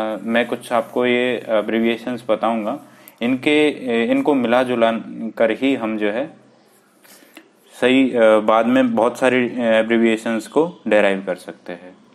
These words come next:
तो सबसे पहले एक बताता हूँ मैं आपको, जैसे बीएल, हालांकि इसके बारे में सब जानते हैं लोग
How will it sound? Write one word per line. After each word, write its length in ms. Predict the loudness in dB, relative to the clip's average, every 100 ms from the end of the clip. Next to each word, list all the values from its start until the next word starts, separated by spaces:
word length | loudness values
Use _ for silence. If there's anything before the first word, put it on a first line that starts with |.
| _ -20 -20 -20 -8
तो 80 | -6
सबसे 280 | -4 -4 -2
पहले 440 | 2 2 2 0
एक 180 | 0 -4
बताता 340 | 0 0 0
हूँ 100 | -4
मैं 180 | -4 -6
आपको, 220 | -6 -6
जैसे 240 | -8 -6 -6
बीएल, 520 | 0 2 4 2 -4 -10 _ _ _ _
हालांकि 300 | -2 0 0
इसके 220 | -6 0
बारे 200 | 0 0
में 80 | -4
सब 220 | -6 -6
जानते 360 | -6 -10 -10 -16
हैं 120 | -16
लोग 300 | -16 -16 -18